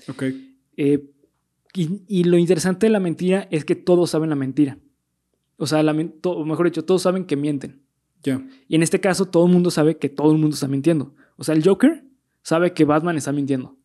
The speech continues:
Speaker 1: Ya.
Speaker 2: Porque Batman utiliza una máscara. Batman sabe que Joker está mintiendo porque miente de su origen.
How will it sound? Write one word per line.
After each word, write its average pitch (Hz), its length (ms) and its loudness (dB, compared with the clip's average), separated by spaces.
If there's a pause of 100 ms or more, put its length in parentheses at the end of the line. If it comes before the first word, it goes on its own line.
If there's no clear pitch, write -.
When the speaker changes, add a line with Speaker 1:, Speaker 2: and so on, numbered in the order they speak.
Speaker 1:
Ya. 131 240 -2 (220)
Speaker 2:
Porque 156 280 2
Batman 156 500 0
utiliza 151 400 4
una 143 260 0
máscara. 147 400 -4 (920)
Batman 185 320 0
sabe 208 220 0
que 156 140 -4
Joker 160 220 0
está 165 140 -4
mintiendo 170 480 2
porque 139 240 0
miente 147 300 2
de 160 80 6
su 135 140 -4
origen. - 360 -4